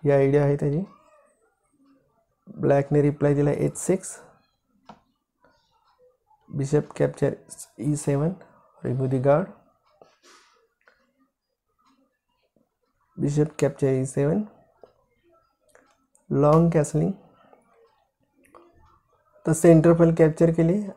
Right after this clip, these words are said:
आणि पोटेन्शियल टार्गेट डी फाय याच्यावर एक्सरे अटॅक केलाय.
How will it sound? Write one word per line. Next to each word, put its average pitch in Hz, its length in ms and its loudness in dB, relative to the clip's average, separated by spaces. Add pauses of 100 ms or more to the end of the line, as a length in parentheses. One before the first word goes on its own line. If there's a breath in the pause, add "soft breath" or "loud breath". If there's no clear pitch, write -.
(200)
आणि 143 600 -2 (200)
पोटेन्शियल 170 560 4
टार्गेट 151 360 2
डी 151 120 4
फाय 143 280 -2
याच्यावर - 960 -6
एक्सरे 156 340 6
अटॅक 151 220 0
केलाय. 156 260 0